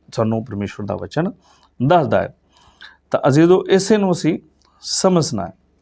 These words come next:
ਕੀ ਕਹਿੰਦਾ, "ਜਦੋਂ ਤੂੰ ਪਰਮੇਸ਼ਵਰ ਦੇ ਘਰ ਦੇ ਵਿੱਚ ਜਾਏ,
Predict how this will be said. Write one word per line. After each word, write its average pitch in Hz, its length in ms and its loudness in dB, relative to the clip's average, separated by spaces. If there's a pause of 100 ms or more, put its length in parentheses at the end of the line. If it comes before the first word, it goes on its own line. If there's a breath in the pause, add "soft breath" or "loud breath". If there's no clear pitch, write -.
(120)
ਕੀ 156 120 4
ਕਹਿੰਦਾ, 147 280 0
"ਜਦੋਂ 143 260 0
ਤੂੰ 151 160 -4
ਪਰਮੇਸ਼ਵਰ 151 800 2
ਦੇ 147 320 2 (360 loud breath)
ਘਰ 123 220 2
ਦੇ 147 180 2
ਵਿੱਚ 156 360 -2 (220)
ਜਾਏ, 135 480 0